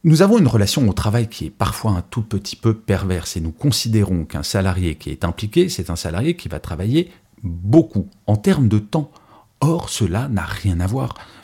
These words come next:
Personnellement, si j'ai deux salariés qui doivent travailler sur un même dossier et me le rendre, s'il y en a un qui le fait en une heure et l'autre qui le fait en huit heures, moi, tout ce qui compte, c'est que le dossier soit rendu. Je vais pas considérer que l'un ou l'autre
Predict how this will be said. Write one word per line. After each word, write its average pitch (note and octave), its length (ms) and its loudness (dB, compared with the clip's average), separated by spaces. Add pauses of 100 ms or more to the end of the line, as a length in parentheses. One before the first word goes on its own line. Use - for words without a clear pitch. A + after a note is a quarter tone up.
Personnellement, C#3+ 580 2
si G#2+ 200 -4
j'ai E2 120 -2
deux A2 180 0
salariés A2+ 440 2
qui G2+ 160 -8
doivent D#2 200 -6
travailler F#2+ 420 0
sur - 320 -8
un D2 40 -4
même A2+ 260 4
dossier G2 500 0
et D#2+ 80 0
me E2 160 0
le D#2 100 -2
rendre, D#3+ 400 2 (480)
s'il D3 220 -2
y - 20 4
en D#3 100 6
a C#3+ 220 2
un D3+ 160 6
qui - 160 -2
le F2+ 140 2
fait - 160 -2
en F#2 120 4
une A#2+ 200 6
heure A#2 340 0
et F#2+ 80 2
l'autre A2 260 2
qui - 120 -8
le D2 80 -6
fait - 160 -6
en D2 100 -2
huit E2+ 240 -4
heures, F#3+ 220 -2 (400)
moi, D3 120 0
tout - 140 -4
ce - 60 -4
qui - 120 -6
compte, E3 340 -2 (200)
c'est - 300 0
que - 260 -2
le G2+ 100 4
dossier A2 340 2
soit G#2+ 260 0
rendu. B2+ 380 2
Je G2+ 120 0
vais F#2 120 0
pas A#2 140 -4
considérer G#2+ 640 -2
que F#2 220 -2
l'un G#2 360 4 (140)
ou G#2+ 100 6
l'autre D#3 300 4